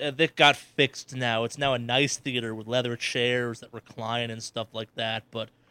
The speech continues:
I remember back when they had a theater, just the screen was cut down the center of it 'cause it got sh-,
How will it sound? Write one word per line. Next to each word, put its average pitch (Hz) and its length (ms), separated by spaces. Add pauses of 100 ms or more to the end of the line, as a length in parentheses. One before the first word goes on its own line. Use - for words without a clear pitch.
(320)
I 143 80
remember 160 240
back 147 280
when 147 100
they 131 80
had 143 180
a 127 40
theater, 143 280
just - 200
the - 60
screen 135 560
was 120 140
cut - 340
down 131 260
the 123 60
center 123 440
of 131 120
it 139 140
'cause - 180
it 117 100
got 113 220
sh-, - 180